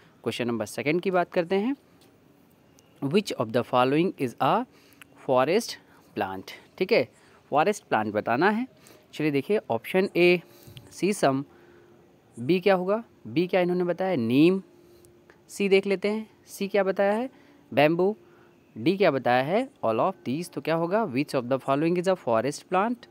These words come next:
तो इसका सही जवाब हो जाएगा आपका all of these, सारे जो हैं आपके फॉरेस्ट प्लांट हैं। ठीक है, चलिए क्वेश्चन नंबर थर्ड देख लेते हैं। बहुत अच्छे से आप देख रहे हैं। क्वेश्चन नंबर थर्ड की बात करते हैं।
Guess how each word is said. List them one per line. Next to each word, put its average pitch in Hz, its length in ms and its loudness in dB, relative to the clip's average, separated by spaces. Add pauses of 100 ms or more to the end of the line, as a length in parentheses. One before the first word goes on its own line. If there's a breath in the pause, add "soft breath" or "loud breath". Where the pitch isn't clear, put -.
(140)
तो - 40 -10
इसका 117 220 -10
सही 160 260 -2
जवाब 117 240 0
हो 101 100 -8
जाएगा 101 300 -8
आपका 220 340 0 (420 loud breath)
all 104 160 -2
of 175 140 4
these, 127 680 -4
सारे 175 300 4
जो 123 120 -2
हैं 143 140 -4
आपके 208 360 2 (440 loud breath)
फॉरेस्ट 170 360 0
प्लांट 95 340 -6
हैं। 107 280 -14 (100)
ठीक 240 140 -2
है, 135 220 6 (480 soft breath)
चलिए 185 180 0
क्वेश्चन 117 260 -6
नंबर 160 240 2 (400 loud breath)
थर्ड 190 140 4
देख 120 140 0
लेते 104 220 -6
हैं। 110 100 -10
बहुत 190 220 4
अच्छे 147 160 -2
से 113 140 -2
आप 104 100 0
देख 107 220 -8
रहे 123 140 -4
हैं। 180 140 0
क्वेश्चन 123 240 -8
नंबर 107 200 -4
थर्ड 123 280 -8
की 160 120 -4
बात 160 220 -2
करते 170 220 -4
हैं। 240 220 0